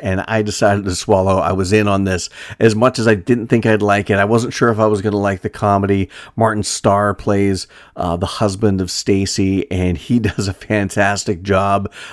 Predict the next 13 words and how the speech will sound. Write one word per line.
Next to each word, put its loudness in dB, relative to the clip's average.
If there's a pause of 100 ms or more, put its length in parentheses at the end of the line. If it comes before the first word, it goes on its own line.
Uh, 0 (160)
it's 2
got -4
some -8
gore 4
in 0
it. 0 (260)
It's -4
got -4
some -4
weirdness 2
in 2
it. 2